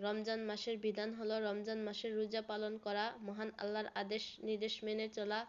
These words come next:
আল্লাহর উদ্দেশ্যে সেহরি থেকে ইফতার পর্যন্ত সময়টুকু জিহ্বা ও লজ্জাস্থানের উপভোগ থেকে বিরত থাকা, আল্লাহর রহমত, মাগফিরাত, নাজাত পাবার লক্ষ্যে আল্লাহর ইবাদত করা এবং সকল পাপ কাজ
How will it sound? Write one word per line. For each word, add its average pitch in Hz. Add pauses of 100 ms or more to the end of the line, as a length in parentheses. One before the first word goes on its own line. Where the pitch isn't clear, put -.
(240)
আল্লাহর 220
উদ্দেশ্যে 214
সেহরি 214
থেকে 220
ইফতার 220
পর্যন্ত 214
সময়টুকু 220
জিহ্বা 202
ও 208
লজ্জাস্থানের 208
উপভোগ 214
থেকে 220
বিরত 208
থাকা, 214 (420)
আল্লাহর 226
রহমত, 220
মাগফিরাত, 214
নাজাত 208
পাবার 214
লক্ষ্যে 202
আল্লাহর 208
ইবাদত 214
করা 208 (320)
এবং 214
সকল 226 (100)
পাপ 220 (100)
কাজ 226